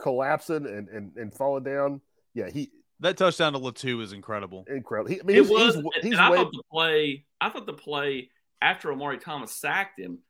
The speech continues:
Speaker 3: like, they were right back down his neck again.
Speaker 1: Oh, forty-three
Speaker 3: And
Speaker 1: yard completion. Boom.
Speaker 3: Yeah.
Speaker 1: So,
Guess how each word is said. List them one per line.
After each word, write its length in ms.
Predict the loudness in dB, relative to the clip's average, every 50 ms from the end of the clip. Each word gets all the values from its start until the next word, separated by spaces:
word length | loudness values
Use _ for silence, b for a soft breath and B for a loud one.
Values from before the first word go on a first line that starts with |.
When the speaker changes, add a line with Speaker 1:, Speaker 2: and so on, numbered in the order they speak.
| _
Speaker 3:
like, 120 | -12 -8 -2
they 100 | -2 0
were 120 | 0 -2
right 280 | -2 0 0 0 0 0
back 180 | 0 -2 0
down 180 | -4 -6 -6 -6
his 120 | -8 -8
neck 220 | -8 -8 -8 -8 -10
again. 520 | -14 -10 -6 -6 -4 -2 -2 -2 -2 0
Speaker 1:
Oh, 120 | 0 0 2
forty-three 460 | 4 4 4 4 2 0 -2 -4 -2
Speaker 3:
And 60 | 2
Speaker 1:
yard 200 | 2 4 4 2
completion. 520 | 0 -2 0 0 0 0 0 -4 -10 -16 -20 _ _ _ 6
Boom. 160 | 6 6 8
Speaker 3:
Yeah. 280 | 6 4 4 2 2 0 -4 _ _ _ _ _ _ _ _ _ _ _ _ _ _ _ _ _ _ _ _ _
Speaker 1:
So, 180 | -12 -12 -12